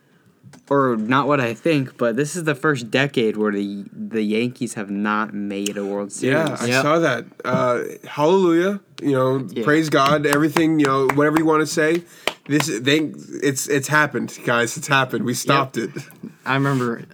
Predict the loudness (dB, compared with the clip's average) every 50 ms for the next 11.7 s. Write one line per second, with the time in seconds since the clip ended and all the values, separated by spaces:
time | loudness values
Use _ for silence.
0 | -14 -8 -6 -4 -2 -2 -2 -4 -4 -6 -6 -6 -6 -6 -4 -4 -4 -6 -4 -4
1 | -4 -2 -2 -4 -4 -6 -6 -6 -4 -4 -4 -4 -6 -8 -12 -16 -16 -10 -6 -6
2 | -4 -4 -2 -2 -2 -2 -2 -2 -2 -2 -2 0 0 2 2 2 2 2 0 0
3 | 0 0 -2 -4 -4 0 0 2 2 0 0 0 0 0 0 0 -2 -4 -4 -6
4 | -4 -4 -2 -2 -2 -2 -2 0 0 0 0 0 0 -2 -2 -4 -4 -8 -12 -14
5 | -14 -14 -14 -12 -12 -8 -2 0 2 2 4 2 2 2 2 2 2 0 0 -2
6 | -6 -10 -14 -12 -6 -2 0 0 0 0 -2 -2 -4 -4 -2 -2 0 0 2 0
7 | 0 0 0 0 0 2 2 2 2 2 2 2 2 2 2 2 2 2 2 2
8 | 2 2 2 2 2 2 0 0 2 2 0 0 -2 -2 -4 -6 -6 -6 -4 -2
9 | -2 -2 -2 -2 -4 -6 -10 -14 -20 -20 -20 -14 -8 -4 -2 -2 -2 -4 -6 -4
10 | 0 0 0 2 2 0 2 2 2 2 2 2 0 -2 -2 -2 -2 0 0 -2
11 | 0 0 2 4 4 4 4 4 4 2 2 2 -2